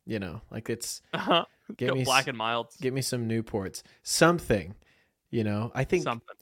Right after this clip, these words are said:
Speaker 1: I
Speaker 2: to
Speaker 1: think
Speaker 2: get me through the
Speaker 1: we've,
Speaker 2: week.
Speaker 1: the, us younger people, we've been conditioned to think, like, "Oh, I don't even know how to buy." You know, cigarettes and a scratch off ticket. You know, the old, the old <laughs> trailer park special.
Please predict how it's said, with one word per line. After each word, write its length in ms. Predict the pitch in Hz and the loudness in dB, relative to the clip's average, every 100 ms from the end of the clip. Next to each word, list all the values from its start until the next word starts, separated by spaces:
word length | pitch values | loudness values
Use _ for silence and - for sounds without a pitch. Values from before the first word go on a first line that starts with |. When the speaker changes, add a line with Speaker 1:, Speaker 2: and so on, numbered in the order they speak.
| - | -4
Speaker 1:
I 120 | 165 | 0
Speaker 2:
to 40 | |
Speaker 1:
think 160 | 190 165 | 2 0
Speaker 2:
get 80 | 135 | -2
me 100 | 131 | 0
through 220 | 135 147 | 4 6
the 60 | 135 | 6
Speaker 1:
we've, 60 | 107 | 0
Speaker 2:
week. 200 | 113 - _ - | -8 -10 _ -2
Speaker 1:
the, 180 | 120 | 2
us 200 | 135 123 | 4 4
younger 240 | 127 131 127 | 4 4 4
people, 260 | 123 117 | 2 2
we've 160 | 110 110 | 2 2
been 120 | 110 | 0
conditioned 440 | - 110 110 - 104 | 0 2 2 0 -2
to 40 | |
think, 220 | - 104 | -4 -4
like, 160 | 98 95 | -4 -2
"Oh, 220 | 98 104 | 0 2
I 100 | 101 | 2
don't 140 | 110 104 | 0 0
even 160 | 95 | -2
know 100 | 90 | -4
how 300 | 90 - 101 | -4 -4 -2
to 80 | 95 | -2
buy." 380 | - - - - _ _ _ - | -4 -6 -6 -10 _ _ _ -4
You 100 | - | 0
know, 60 | |
cigarettes 460 | 143 - 175 180 180 | 2 4 6 6 6
and 80 | 131 | 2
a 200 | 110 104 | 2 0
scratch 440 | - - 143 147 | -2 0 0 0
off 280 | 107 92 - | -2 -2 -10
ticket. 400 | - 113 - - _ _ _ _ - | -6 -4 -4 -12 _ _ _ _ -4
You 100 | 117 | 0
know, 400 | 107 117 147 147 _ | 2 0 -2 -8 _
the 120 | 139 131 | 4 6
old, 320 | 147 135 - - | 6 4 -2 0
the 100 | 123 | 4
old 240 | 151 151 | 6 4
<laughs> 0 | |
trailer 320 | - 131 165 | 0 4 6
park 400 | - 160 139 139 | 4 2 4 4
special. 560 | - - 131 - 95 - | 0 0 0 0 -6 -10